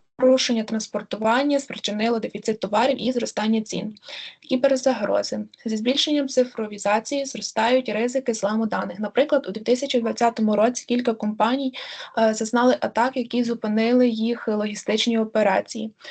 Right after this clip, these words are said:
Пандемії та форс-мажори. ковід дев'ятнадцять змусив компанії адаптуватися до нових реалій, е, таких як локалізація виробництва та використання автономних транспортних систем.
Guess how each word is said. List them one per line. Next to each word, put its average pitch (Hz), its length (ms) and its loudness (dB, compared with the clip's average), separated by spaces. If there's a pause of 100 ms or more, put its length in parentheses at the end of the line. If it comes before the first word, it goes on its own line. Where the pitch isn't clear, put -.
(240)
Пандемії 226 580 4
та 233 160 0
форс-мажори. 208 680 0
ковід 285 300 2
дев'ятнадцять 247 540 0
змусив 226 600 0
компанії 226 560 2
адаптуватися 226 800 0
до 220 100 -2
нових 220 360 0
реалій, 233 480 2 (420)
е, 226 240 4
таких 247 400 2
як 220 280 0 (120)
локалізація 214 760 0
виробництва 214 680 -2
та 233 100 -2
використання 214 680 0
автономних 233 720 2
транспортних 214 640 -2
систем. 202 500 -4